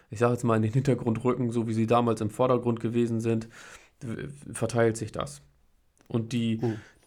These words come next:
Speaker 2: Wissenschaftliche
Speaker 1: die wissenschaftlichen Namen.
Speaker 2: Namen.
Speaker 1: ja, das ist
Speaker 2: Die können auch
Speaker 1: die,
Speaker 2: Griechisch
Speaker 1: ja,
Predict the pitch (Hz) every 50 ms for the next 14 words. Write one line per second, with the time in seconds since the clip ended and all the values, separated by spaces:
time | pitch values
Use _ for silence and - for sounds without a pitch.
0 | _ _ _ _ _ _ _ - 131 143 - - 113 - - 113 - 131 123 131
1 | 131 127 113 - - 135 120 113 127 123 113 123 120 120 117 113 110 113 - 113
2 | 110 - - - - - - 123 - - 110 107 - - - - _ _ _ _
3 | _ - - - 143 127 123 - 180 202 233 226 202 196 - - - 233 - -
4 | - 214 226 233 202 196